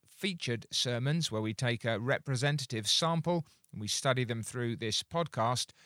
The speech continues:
you can sign up at mediagratii dot org slash podcasts. Find From the Heart of Spurgeon among some of the other material that's available there.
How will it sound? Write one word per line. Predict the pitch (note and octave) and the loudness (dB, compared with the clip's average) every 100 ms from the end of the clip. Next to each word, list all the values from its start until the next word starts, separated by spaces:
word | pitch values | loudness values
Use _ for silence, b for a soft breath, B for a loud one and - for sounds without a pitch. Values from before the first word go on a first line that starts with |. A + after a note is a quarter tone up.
| b | b
you | - | -8
can | D3+ D3 | -2 2
sign | - E3 D#3 | 2 4 4
up | C3+ C3+ | 4 2
at | B2 | -2
mediagratii | B2+ D3 C3+ A#2+ A2 C#3+ D3 C3+ B2 A2+ | 0 2 4 2 2 2 2 2 2 2
dot | A#2 A2 - | 2 0 0
org | C#3 D3+ C#3+ C3+ | 0 2 2 0
slash | - A2+ G2+ - - | -2 0 -2 -4 0
podcasts. | F3+ - A#2+ A#2+ - - - - b b | -2 2 4 4 2 -2 -6 -8 b b
Find | F3 F3 E3+ - | 0 2 2 0
From | - C3 | -2 0
the | A#2 | 0
Heart | - D#3+ D#3 - | 0 2 2 2
of | G#2+ | 0
Spurgeon | - - D#3+ D#3+ D#3+ F#3 - B B | 0 0 2 2 2 0 -2 B B
among | A#2+ B2+ A#2+ | -2 0 0
some | - B2+ | 0 0
of | A2 | 2
the | B2 | 4
other | C3 | 4
material | B2+ A#2+ - C#3+ C#3 C#3 | 2 0 2 2 4 2
that's | B2 - | -2 -4
available | A#2+ C3+ C3 C3 | 0 2 2 2
there. | B2 C#3 D3 | 4 6 6